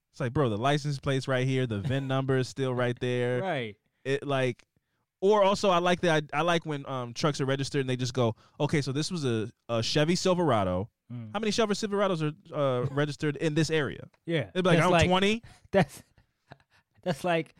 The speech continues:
Speaker 2: fucking, uh, Sky Blue. What's what? Yeah,
Speaker 1: Yeah, yeah.
Speaker 2: uh, uh, Sky Blue's like, there's only, like, two around.
Speaker 1: <laughs> Yes. And it's either this fifty-seven-year-old white Jewish man
Speaker 2: <laughs> Right.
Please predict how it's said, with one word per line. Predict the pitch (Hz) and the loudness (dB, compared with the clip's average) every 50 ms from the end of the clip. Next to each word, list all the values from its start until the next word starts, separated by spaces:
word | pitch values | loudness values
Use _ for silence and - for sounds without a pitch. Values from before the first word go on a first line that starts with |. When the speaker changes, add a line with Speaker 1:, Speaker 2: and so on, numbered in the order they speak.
| _ _ _ _ _ _ - | _ _ _ _ _ _ -4
Speaker 2:
fucking, | 180 170 - - 156 143 135 139 - | -2 0 2 2 2 2 2 0 0
uh, | 135 131 127 131 | 0 2 2 0
Sky | - - - 185 165 156 | 0 2 6 6 8 6
Blue. | 147 147 151 147 123 117 | 6 4 2 0 0 -2
What's | 131 156 160 175 | -4 -6 -4 -2
what? | 190 185 180 | 0 0 2
Yeah, | 180 180 170 254 | 2 0 0 2
Speaker 1:
Yeah, | 359 392 294 | 2 4 4
yeah. | 254 262 262 - - 160 - | 4 4 4 4 2 2 0
Speaker 2:
uh, | 175 | -2
uh, | |
Sky | 151 - - - 208 180 | -4 0 2 4 4 4
Blue's | 160 160 135 131 | 4 0 -2 -2
like, | 123 117 113 127 | -4 -4 -6 -8
there's | 123 143 147 143 | -6 -6 -4 -4
only, | 180 190 160 135 | -2 -2 0 0
like, | 127 113 110 - | 0 -2 -4 -8
two | - - 160 151 135 120 | -6 -2 -2 -2 -2 -2
around. | 123 127 123 - - - | -4 -4 -4 -4 -4 -2
Speaker 1:
<laughs> | - | 0
Yes. | 277 294 - - 226 190 - - - - 220 - _ | 0 0 0 0 -2 -4 -4 -6 -12 -14 -14 -12 _
And | 208 190 - _ - - - - - - | -12 -12 -12 _ -20 -20 -20 -20 -6 -4
it's | 156 156 143 | -4 -2 0
either | 202 196 175 | 0 0 0
this | 156 143 - - | 0 -2 -2 -4
fifty-seven-year-old | - - 196 - - 220 190 - 214 202 190 185 180 170 165 165 151 147 143 | -2 0 0 0 0 0 0 0 0 0 0 0 0 0 2 4 4 4 4
white | 143 151 156 160 135 | 2 2 2 0 0
Jewish | 127 165 214 190 160 - | 0 2 2 2 0 0
man | 135 120 107 104 107 110 113 131 - _ | -2 -4 -4 -4 -4 -6 -8 -10 -14 _
Speaker 2:
<laughs> | _ _ | _ _
Right. | - 175 | -8 -8